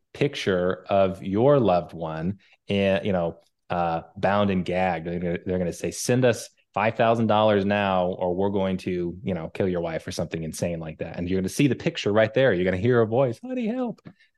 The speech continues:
And it's totally fabricated. Like, oh, that's really scary. That's really, really scary. And a lot, and, and that world is coming quick. But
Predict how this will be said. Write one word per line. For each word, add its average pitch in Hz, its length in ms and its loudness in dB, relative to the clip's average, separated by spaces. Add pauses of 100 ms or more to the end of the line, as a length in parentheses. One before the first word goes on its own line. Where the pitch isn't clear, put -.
(200)
And 107 140 0
it's 107 140 -4
totally 101 240 2
fabricated. - 520 -2 (880)
Like, - 260 -2 (880)
oh, 185 300 4
that's 165 260 0
really 185 360 8
scary. 147 480 2
That's 123 340 -2
really, 147 880 6
really 143 300 4
scary. 131 580 0
And 110 100 -2
a 104 60 0
lot, 104 240 0
and, 107 220 -4
and 95 140 -2
that 117 260 2
world 135 380 2
is 113 200 -2
coming 135 480 0
quick. - 540 -4 (840)
But - 420 0